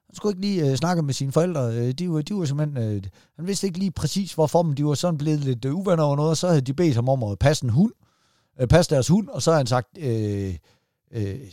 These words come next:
hvad, hvad skal, om de skulle på ferie. Så havde han fundet ud af, at de skulle på familieferie. Hele resten af familien var inviteret. Det havde han ikke været. Så havde han sagt sådan lidt,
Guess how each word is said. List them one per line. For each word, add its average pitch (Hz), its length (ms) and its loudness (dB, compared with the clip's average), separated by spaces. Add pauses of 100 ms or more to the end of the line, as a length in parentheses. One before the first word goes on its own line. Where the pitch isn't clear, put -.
(380)
hvad, 120 120 -4
hvad 123 120 0
skal, - 200 -6
om 135 120 0
de 170 120 2
skulle 135 160 -6
på 120 80 0
ferie. 190 340 4 (240)
Så 220 100 0
havde 226 60 2
han 175 40 0
fundet 202 180 4
ud 220 60 4
af, 175 140 4 (100)
at 147 100 -6
de 147 80 0
skulle 127 160 -6
på 135 80 4
familieferie. 160 720 2
Hele 185 200 2
resten 185 220 4
af 139 60 2
familien 180 300 0
var 139 60 4
inviteret. 135 380 4 (260)
Det 220 80 2
havde 170 120 8
han 220 120 4
ikke 175 140 0
været. 156 200 8 (360)
Så - 100 -8
havde 196 60 4
han 165 40 2
sagt 143 160 4
sådan 143 140 0
lidt, 135 180 0